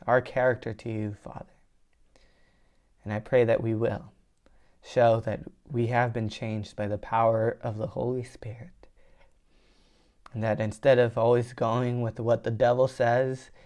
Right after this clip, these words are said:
we may say, "No, we're not gonna do that today. I know what the word says. I will only worship God.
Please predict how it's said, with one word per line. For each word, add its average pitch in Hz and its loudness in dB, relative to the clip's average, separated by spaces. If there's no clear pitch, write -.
we 117 -6
may 110 -4
say, 113 -4
"No, 139 -2
we're 123 -12
not 139 -8
gonna 151 -4
do 117 -4
that 107 -8
today. 110 -14
I 120 -6
know 123 -2
what 147 -4
the 151 -2
word 147 0
says. 135 -4
I 107 -2
will 113 -4
only 151 -4
worship 135 -6
God. 104 -10